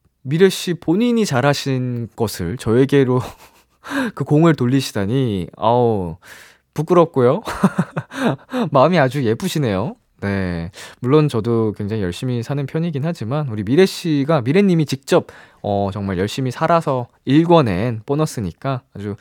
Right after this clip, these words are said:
스스로 뿌듯해하셨으면 좋겠습니다. 네, 그리고 임윤선 님,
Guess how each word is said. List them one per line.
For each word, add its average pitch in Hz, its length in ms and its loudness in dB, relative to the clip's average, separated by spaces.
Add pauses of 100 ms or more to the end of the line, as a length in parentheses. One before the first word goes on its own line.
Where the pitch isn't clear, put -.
(140)
스스로 156 380 2
뿌듯해하셨으면 156 680 -2
좋겠습니다. 92 720 -10 (1040)
네, 156 160 6
그리고 175 320 6
임윤선 196 720 2
님, 120 400 -2